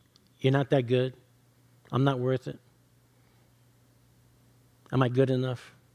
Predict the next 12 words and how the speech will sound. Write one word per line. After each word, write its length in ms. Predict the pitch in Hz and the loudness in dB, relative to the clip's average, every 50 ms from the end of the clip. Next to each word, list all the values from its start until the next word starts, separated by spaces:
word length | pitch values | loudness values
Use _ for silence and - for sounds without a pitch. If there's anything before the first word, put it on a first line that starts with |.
| _ _ - | _ _ -4
Do 100 | - 131 | 0 0
I 60 | 120 | 2
look 240 | 113 120 135 123 117 | 4 2 2 0 2
good 160 | 131 135 131 | 2 2 2
enough? 440 | 127 127 127 127 123 - - - - _ _ _ _ _ _ _ _ _ _ _ _ _ _ - - - | 2 0 -2 -4 -4 -6 -10 -20 -20 _ _ _ _ _ _ _ _ _ _ _ _ _ _ -20 -12 -6
Am 60 | 117 | -2
I 100 | 120 120 | 0 2
always 280 | 127 139 143 143 131 123 | 4 4 4 4 4 2
doing 220 | 127 147 143 135 | 2 0 2 2
the 80 | 135 131 | 0 0
right 240 | 135 131 135 127 - | 0 0 -2 -2 -4
thing?" 300 | - 139 131 135 135 | -6 -6 -6 -8 -10